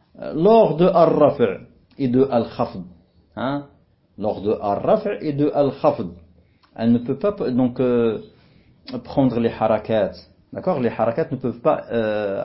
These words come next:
apparaître et ne peuvent pas être prononcées,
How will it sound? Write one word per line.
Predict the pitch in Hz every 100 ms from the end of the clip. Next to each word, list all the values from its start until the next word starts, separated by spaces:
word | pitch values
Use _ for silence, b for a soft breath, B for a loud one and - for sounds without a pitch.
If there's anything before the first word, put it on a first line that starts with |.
| -
apparaître | 110 113 107 160 240 -
et | 156
ne | 139
peuvent | 156 139
pas | 208 139
être | - 156
prononcées, | - - 170 165 160 156 147 269